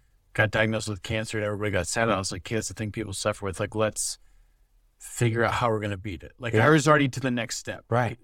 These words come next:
Speaker 1: There was no
Speaker 2: Well, that's
Speaker 1: si-,
Speaker 2: solutions.
Speaker 1: Yeah, there was no sitting there to, like, "Okay, that just hit me. Let me, like, how does it feel?" It was just like,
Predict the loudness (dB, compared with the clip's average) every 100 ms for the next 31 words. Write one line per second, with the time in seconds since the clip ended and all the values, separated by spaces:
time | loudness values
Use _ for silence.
0 | -20 0 4 4 4 0 0 0 2 2
1 | 2 4 4 2 -4 -4 4 6 6 6
2 | 4 4 4 4 2 4 2 2 4 4
3 | 2 2 2 4 2 0 -4 -4 -2 2
4 | 4 4 0 -4 -4 -4 -6 0 2 4
5 | 0 0 4 4 4 2 0 0 -4